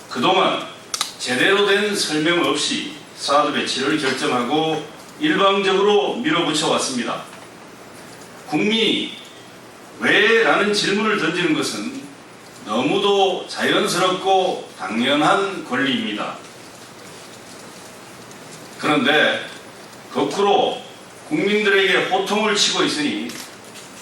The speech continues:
도대체 대통령이 국민을 어떻게 생각하고 있는지 심각하게 우려하지 않을 수 없습니다. 더욱이 국정 운영의 난맥상에 대해서는 제대로 된 언급 한마디조차 하지 않고 있습니다.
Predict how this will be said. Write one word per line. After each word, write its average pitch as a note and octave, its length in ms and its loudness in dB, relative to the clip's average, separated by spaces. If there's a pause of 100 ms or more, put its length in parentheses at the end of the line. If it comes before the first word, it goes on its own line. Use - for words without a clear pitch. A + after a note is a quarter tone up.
도대체 - 640 2 (380)
대통령이 F3+ 840 0 (220)
국민을 E3 500 2
어떻게 G#3 480 2
생각하고 G3+ 600 2
있는지 A#2+ 560 -2 (580)
심각하게 F#3+ 920 0
우려하지 B2 420 -2
않을 - 160 -4
수 - 140 -4
없습니다. F2+ 380 -8 (1040)
더욱이 G3+ 640 2 (500)
국정 G3+ 380 0 (100)
운영의 F#3+ 300 4
난맥상에 F#3 580 4
대해서는 D3+ 600 0 (1200)
제대로 G#3 460 2
된 G#3 260 4
언급 G#3+ 540 -2
한마디조차 D#3 680 2
하지 C#3+ 160 0
않고 B2+ 240 0
있습니다. G2+ 380 -6